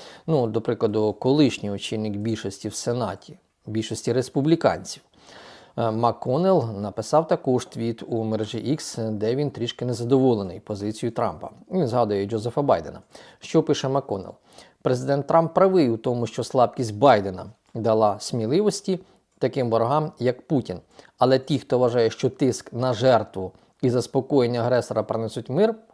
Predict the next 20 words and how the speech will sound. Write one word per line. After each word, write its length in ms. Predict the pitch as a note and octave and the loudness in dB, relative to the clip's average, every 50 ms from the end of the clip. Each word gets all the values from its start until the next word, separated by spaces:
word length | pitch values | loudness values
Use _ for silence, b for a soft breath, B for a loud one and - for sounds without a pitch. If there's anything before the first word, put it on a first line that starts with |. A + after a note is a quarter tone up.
| _ _ | _ _
обманюють 720 | C3+ A#2+ A2+ G#2+ A2 A2 B2 C#3+ D3 D3+ D3 C#3 B2+ A2+ | 0 0 0 0 0 0 0 0 0 0 -2 -2 -2 -4
себе". 320 | - - G2 F2+ E2 D#2+ D#2+ - | -4 -6 -6 -6 -6 -8 -8 -6
Ну, 120 | C#3 F3+ | -8 -8
тут 180 | G#3 - F#3 A#2 | -4 -4 -4 -2
закид 320 | A2+ A2 A#2+ - - A#2+ | -2 -4 -4 -4 -8 -10
уже 220 | - F#2+ G#2+ G#2 G2 | -10 -8 -6 -6 -6
в 40 | |
бік 220 | F#2+ F#2 F#2+ G2 - | -4 -6 -8 -10 -8
Трампа. 380 | _ - G2+ E2+ D2+ - - - B B B B B B B | _ -4 -4 -4 -6 -10 -14 -16 B B B B B B B
Що 200 | _ - - F3 | _ -2 2 2
він 100 | D3 C3 | 2 2
конкретно 600 | A#2+ - B2+ B2 A#2+ - - C3+ B2 A#2 - C3 | 2 0 -2 -2 -2 -2 2 2 2 4 2 0
говорить? 420 | A#2+ B2+ C3 A#2 - F#2+ F#2+ - B B B B B B B B B B | -2 0 0 -2 -2 -4 -6 -8 B B B B B B B B B B
"Яких 420 | - C3 C#3+ - - A3+ A3 A3 | 4 4 4 6 4 2 2 2
важких 340 | - E3 - - F3 D#3+ - | 0 0 0 0 -2 -2 0
поступок 520 | - G3 G3+ - - F3 - - E3+ - C#3+ | 0 0 0 0 -2 -4 -2 -2 -4 -2 0
ми 180 | C#3+ D3+ E3 | 2 2 2
вимагаємо 640 | D#3+ C3+ C#3 C3+ C#3 B2+ B2+ C#3 C3+ C3+ B2+ B2 B2 | 4 2 2 2 2 0 0 0 0 0 0 -2 -2
від 120 | A#2+ B2 A2+ | -2 -2 -2
Росії?" 400 | A2+ - - - - D#3+ D#3 | -2 -4 -6 -6 -10 -10 -12